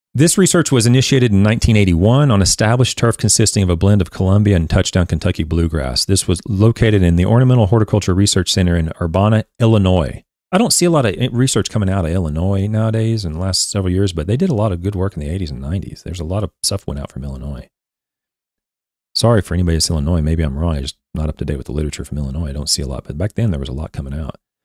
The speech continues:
All treatments were applied at a rate of four pounds of nitrogen split into four applications, except for sulfur coat, which was applied twice during the growing season. Rates and timings were similar to standard practices in the professional lawn care.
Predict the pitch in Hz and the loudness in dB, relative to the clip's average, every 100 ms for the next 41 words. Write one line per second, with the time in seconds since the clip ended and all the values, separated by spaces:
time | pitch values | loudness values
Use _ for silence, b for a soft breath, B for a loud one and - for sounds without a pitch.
0 | _ _ _ _ _ - 151 190 - 175 | _ _ _ _ _ 0 2 2 2 2
1 | 160 - 123 - 135 131 107 104 117 123 | 2 2 0 2 2 4 4 4 4 4
2 | 113 95 - 139 165 180 - 147 143 135 | 2 -2 0 4 4 4 2 2 2 4
3 | 117 107 - 110 101 - 131 123 107 - | 4 2 0 0 0 2 2 4 0 0
4 | 139 147 151 - 123 - 113 98 - 67 | 2 4 4 2 0 0 2 2 -2 -8
5 | 69 92 - - - - 123 - 143 143 | -8 -4 0 2 0 0 0 2 2 2
6 | 104 - 90 95 - 95 - 107 95 - | 0 0 0 0 0 -2 0 0 0 0
7 | - 120 110 - 98 90 82 90 90 85 | 2 2 2 0 0 2 2 2 4 2
8 | - 67 69 69 - _ _ _ _ _ | 0 -4 -6 -12 -16 _ _ _ _ _
9 | _ _ 107 123 131 113 104 117 113 101 | _ _ 2 2 2 2 4 4 4 2
10 | 92 104 98 92 - 92 95 101 - 85 | 2 2 2 0 0 2 2 2 0 0
11 | 82 - - 80 82 - 85 80 76 - | 0 -2 -2 -2 -4 -4 -6 -4 -6 -6
12 | 78 73 71 73 69 - - | -6 -4 -4 -4 -6 -10 -12